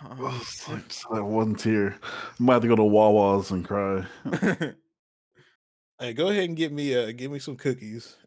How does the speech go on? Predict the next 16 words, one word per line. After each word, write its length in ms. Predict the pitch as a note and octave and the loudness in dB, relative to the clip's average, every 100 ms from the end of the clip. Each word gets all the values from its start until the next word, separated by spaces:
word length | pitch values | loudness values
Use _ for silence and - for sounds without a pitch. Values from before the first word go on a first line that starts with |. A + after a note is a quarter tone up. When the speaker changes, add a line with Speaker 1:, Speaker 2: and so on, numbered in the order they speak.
| _ | _
Speaker 3:
and, 260 | A2+ A2 F2 | -12 -8 -6
Speaker 1:
No, 80 | G2+ | 2
Speaker 3:
uh, 20 | |
Speaker 1:
Wawa's 440 | C3 D3 B2 G#2+ | 4 6 6 4
is 100 | F#2+ | -4
trash. 420 | - F#2 E2+ - C#3 _ | -8 -6 -6 -10 -14 _
Get 120 | G#2 F#2 | -10 -8
outta 160 | E2+ | -6
here. 200 | E2+ F2 - - - _ - | -8 -12 -16 -20 -20 _ -6
Speaker 3:
We're 160 | D3 B3+ | 2 4
not, 380 | B3+ A3 F#3 C#3 | 6 4 4 -2
you 180 | D#3 | 0
know 140 | G#3+ G#3 | 4 6
what? 260 | G3+ C#3 | 6 6
This 180 | D3 G#3 | 2 0
is, 120 | D3+ | 0